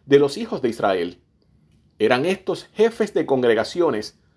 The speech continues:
convocados a reunión, hombres de renombre. Se congregaron contra Moshe y contra Aarón, y les dijeron: 'Es excesivo de su parte,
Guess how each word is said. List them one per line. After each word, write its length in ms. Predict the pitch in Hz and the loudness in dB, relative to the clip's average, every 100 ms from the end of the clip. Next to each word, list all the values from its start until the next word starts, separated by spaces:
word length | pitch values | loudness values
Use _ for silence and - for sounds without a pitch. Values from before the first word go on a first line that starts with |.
| _ | _
convocados 760 | - 139 156 151 202 226 214 - | -2 4 4 2 -4 -2 -4 -4
a 140 | 156 123 | -6 -6
reunión, 580 | 117 110 127 165 175 _ _ _ - | -4 -4 -4 -6 -8 _ _ _ -4
hombres 480 | 180 202 170 117 104 | 0 2 2 2 2
de 120 | 107 | -2
renombre. 600 | 107 95 95 95 98 101 _ _ _ _ | -2 -4 -6 -8 -10 -10 _ _ _ _
Se 180 | - 156 | -2 2
congregaron 560 | 156 151 143 160 190 180 | 2 2 2 2 0 -4
contra 540 | - 127 131 - 113 | -4 -4 -6 -4 -2
Moshe 560 | 117 202 226 262 262 - _ | 2 0 0 -2 -4 -6 _
y 160 | 202 | -8
contra 440 | 214 196 190 185 185 | -2 0 0 0 0
Aarón, 560 | 143 123 113 113 98 - _ _ _ | 0 0 0 0 -4 -14 _ _ _
y 100 | 104 | 0
les 140 | 117 - | 2 2
dijeron: 520 | 131 170 165 113 - _ _ _ _ - | -2 2 2 0 -6 _ _ _ _ 2
'Es 260 | 214 - | 2 4
excesivo 800 | - - - 139 - 226 196 127 | -4 -2 -4 -4 -4 -4 2 2
de 100 | 117 | 2
su 180 | 123 117 | 0 2
parte, 480 | 113 95 - 90 | 2 2 -2 -10